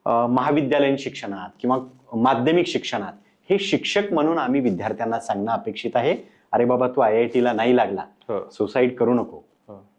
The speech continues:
Speaker 1: आयुष्य, आयुष्यात खूप संधी आहेत." अशा
Speaker 2: बरोबर.
Speaker 1: फेलोशिपच्या माध्यमातून तो हे करू शकतो. तर एकंदरीत फेलोशिपबद्दल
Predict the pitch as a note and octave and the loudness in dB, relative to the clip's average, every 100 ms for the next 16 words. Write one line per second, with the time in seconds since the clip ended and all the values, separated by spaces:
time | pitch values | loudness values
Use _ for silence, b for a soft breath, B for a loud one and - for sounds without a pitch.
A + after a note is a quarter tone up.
0 | _ _ _ _ _ _ - G#2+ G2+ D3+ | _ _ _ _ _ _ -2 -2 0 2
1 | F3 - - _ B2 B2 F3+ - G3 - | 2 -2 -16 _ 0 0 -2 0 0 2
2 | C#3+ C3 G2 - - b b C#3 G#3 G3 | 4 4 2 -4 -16 b b -2 0 0
3 | E3+ D3 D3 - - D#3 G#2 G2+ A2 A2+ | 4 4 2 -2 0 0 0 -2 -4 -4
4 | D3 D3 B2 A#2+ F#2+ F2+ - _ - G#3+ | -4 -2 -2 -4 -6 -14 -20 _ -8 -8
5 | b b b b D#3 D#3 D3+ G#3 G#3+ A3 | b b b b 0 2 2 4 4 4
6 | A#3+ - C3+ C#3 D3+ B2+ B2 G2+ E3 | 2 2 4 4 0 2 0 2 0